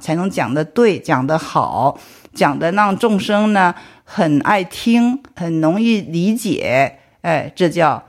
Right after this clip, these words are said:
以法供养承事诸佛啊，这是第八地菩萨要修的，那第四法。而且佛还说，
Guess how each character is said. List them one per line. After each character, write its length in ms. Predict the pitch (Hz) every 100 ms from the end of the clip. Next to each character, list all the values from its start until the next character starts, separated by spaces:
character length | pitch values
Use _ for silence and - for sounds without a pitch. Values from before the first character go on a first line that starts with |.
| _ _ _
以 180 | 160 165
法 280 | 180 - 131
供 280 | - 160 143
养 240 | 123 -
承 240 | - 135
事 240 | 151 170 147
诸 220 | 160 156
佛 500 | 151 - 90 127 160
啊， 200 | - 156 - - _
这 140 | - 185
是 180 | - 156
第 220 | - 170
八 200 | 185 180
地 140 | 190
菩 240 | 170 - -
萨 220 | 175 143
要 120 | 147
修 320 | 151 - 185
的， 280 | 175 151 - - _ _ -
那 240 | 139 135
第 200 | - 185
四 260 | 156 - 156
法。 360 | - - - _ _ _ _ _ _ _ _ _ _ - _
而 120 | - 185
且 200 | 185 131
佛 240 | - 156
还 180 | 185 165
说， 560 | - - 208 208 -